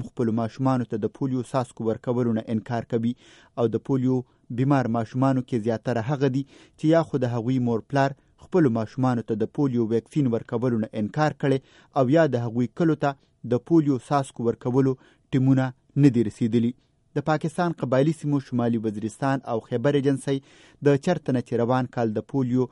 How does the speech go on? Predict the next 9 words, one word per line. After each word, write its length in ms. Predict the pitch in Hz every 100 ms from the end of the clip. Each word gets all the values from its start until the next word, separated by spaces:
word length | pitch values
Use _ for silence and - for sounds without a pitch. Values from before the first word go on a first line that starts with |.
| _ _ -
ګڼ 140 | 156 160 -
شمېر 260 | 131 113 -
کیسونه 320 | 113 - 123 117
مخې 180 | - 113
ته 100 | 117
راغلي، 320 | 113 110 147 147 _ _ -
هلته 240 | 160 143 113
د 120 | 113
جنګیالو 400 | 113 113 113 135